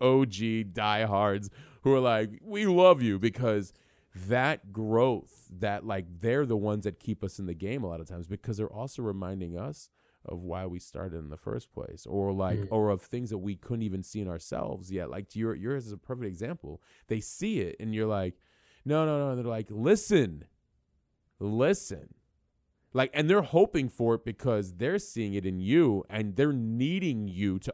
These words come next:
Speaker 1: own it. That's what has, like, tripped me out over the last year. And I'm like, "Oh, shit."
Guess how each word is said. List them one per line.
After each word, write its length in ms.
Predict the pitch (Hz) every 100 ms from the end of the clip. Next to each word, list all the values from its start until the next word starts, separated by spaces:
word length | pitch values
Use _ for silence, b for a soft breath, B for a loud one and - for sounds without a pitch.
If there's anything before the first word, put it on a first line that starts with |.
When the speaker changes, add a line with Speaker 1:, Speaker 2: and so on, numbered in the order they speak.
| -
Speaker 1:
own 280 | 113 160 147
it. 180 | 64 - _ _ _ _ _ -
That's 400 | 92 135 147 135
what 100 | 120
has, 200 | 110 98
like, 180 | 98 92
tripped 240 | - 110
me 180 | 104 104
out 140 | 107
over 80 | 101
the 60 | 92
last 400 | 95 90 87 -
year. 120 | 117
And 80 | 101
I'm 140 | 98
like, 200 | 95 82 -
"Oh, 280 | 127 135 104 82
shit." 520 | - - 143 101